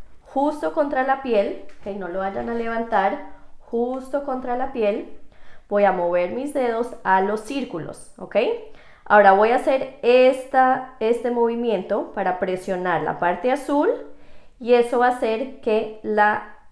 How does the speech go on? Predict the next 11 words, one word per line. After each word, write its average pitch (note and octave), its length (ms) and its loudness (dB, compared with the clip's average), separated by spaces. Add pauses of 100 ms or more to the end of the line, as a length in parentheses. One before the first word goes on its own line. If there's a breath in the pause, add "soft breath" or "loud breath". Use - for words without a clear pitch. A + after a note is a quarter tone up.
(200)
aguja A#3+ 680 2
entre G3 540 -2
a F#3 60 -2
mi F3+ 140 -6
cuerpo. - 480 -4 (580)
¿Listo? B3+ 680 -10
Un, F3+ 380 -6 (140)
dos, E3+ 400 -10
tres. D#4+ 440 -4 (1400 soft breath)
Lo G#3+ 160 -8
insertamos. B3 880 -4